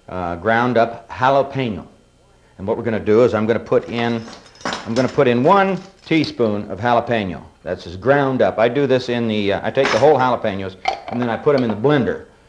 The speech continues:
And it usually runs my wife out of the house when I do it because, you know, it gets in the air and floats around.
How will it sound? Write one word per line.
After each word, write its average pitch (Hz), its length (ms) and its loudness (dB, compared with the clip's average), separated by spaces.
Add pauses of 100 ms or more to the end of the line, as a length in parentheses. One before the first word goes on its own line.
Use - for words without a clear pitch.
(220)
And 80 120 -14
it 87 40 -10
usually 107 260 -4
runs 113 280 -4
my 95 100 -6
wife 110 360 0
out 92 140 0
of 82 40 -4
the 82 100 -4
house 95 420 0
when 92 100 -10
I 80 80 -12
do 95 220 -2
it 82 160 -6
because, 82 280 -12
you 85 60 -8
know, 82 100 -10
it 82 80 -12
gets 101 200 -6
in 87 80 -10
the 82 120 -10
air 98 140 -4
and 82 120 -12
floats 92 260 -8
around. 92 300 -8